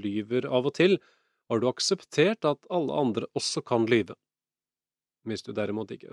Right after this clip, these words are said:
ønsker at menneskene omkring deg skal gå rundt og lyve til stadighet, kan du ikke lyve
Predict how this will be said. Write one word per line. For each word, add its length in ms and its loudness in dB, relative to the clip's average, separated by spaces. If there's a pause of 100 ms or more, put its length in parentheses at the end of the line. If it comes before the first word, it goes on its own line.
ønsker 400 -2
at 140 -12
menneskene 420 -4
omkring 480 2
deg 160 6
skal 220 -6
gå 100 0
rundt 240 -2
og 140 -2
lyve 240 0
til 100 -4
stadighet, 480 4 (560)
kan 80 -4
du 140 -4
ikke 100 0
lyve 300 2